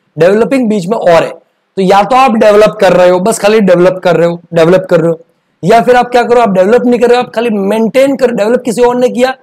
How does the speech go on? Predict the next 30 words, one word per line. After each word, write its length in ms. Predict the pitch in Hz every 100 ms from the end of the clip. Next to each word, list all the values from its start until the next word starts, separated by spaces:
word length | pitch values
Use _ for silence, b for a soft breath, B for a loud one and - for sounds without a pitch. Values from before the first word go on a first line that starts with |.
| _ _ _ _ _
तो 60 | 226
आप 260 | 208 220 -
maintain 520 | 190 196 208 247 247
कर 140 | 240 220
रहे 140 | 226
हो, 60 | 226
operate 440 | 170 170 190 196
कर 120 | -
रहे 80 | 185
हो, 80 | 185
मेंटेन 280 | 196 208 220
और 60 |
ऑपरेट 380 | 214 180 185 180
कर 180 | - 170
रहे 120 | 170
हो, 120 | 170 - _ _ _ _ _ -
या 260 | 160 226 254
फिर 200 | 190 262
आप 140 | 269
डेवलप, 460 | 247 202 208 240 220
maintain, 460 | 220 214 214 240 240
operate 460 | 208 190 233 196
तीनों 300 | - 208 202
कर 180 | 175 147
रहे 180 | 131 123
हो। 120 | 110 _ _ _ _ _ _ _ _ _ _ 190
A 100 | 196
new 300 | 190 220 254
infrastructure 840 | 220 196 180 196 185 - 165 - 160
facility, 680 | - 143 147 135 120 110